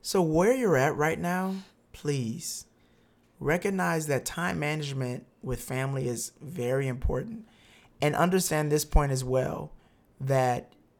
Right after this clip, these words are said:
you can't get lost time back. And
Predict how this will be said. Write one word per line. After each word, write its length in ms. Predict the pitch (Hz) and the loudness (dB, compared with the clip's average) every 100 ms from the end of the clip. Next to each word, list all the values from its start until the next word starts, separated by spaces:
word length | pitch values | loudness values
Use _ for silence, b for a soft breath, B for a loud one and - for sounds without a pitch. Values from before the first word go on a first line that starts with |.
| _ | _
you 160 | 143 147 | -6 -6
can't 460 | - 180 202 - | 0 2 2 2
get 160 | 185 160 | 0 4
lost 340 | 156 165 - | 4 4 0
time 320 | - 131 120 | -4 -2 -2
back. 340 | 120 117 123 - _ _ _ b b b b b _ - | -4 -6 -6 -8 _ _ _ b b b b b _ -2
And 560 | 151 147 147 147 147 | 0 2 0 -2 -6